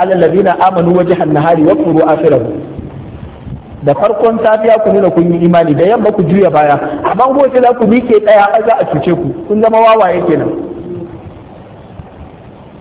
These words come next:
Allah ya ce, "Ala innahum humus sufaha."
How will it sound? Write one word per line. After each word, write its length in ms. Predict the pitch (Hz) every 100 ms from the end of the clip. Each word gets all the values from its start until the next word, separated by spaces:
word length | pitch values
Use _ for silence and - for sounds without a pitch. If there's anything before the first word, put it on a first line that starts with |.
| - - - - - - - -
Allah 240 | - 160 147
ya 60 | 147
ce, 80 | 147 156
"Ala 480 | 180 170 170 170 170
innahum 340 | 165 147 151 151
humus 260 | 151 139 151
sufaha." 520 | 135 120 135 -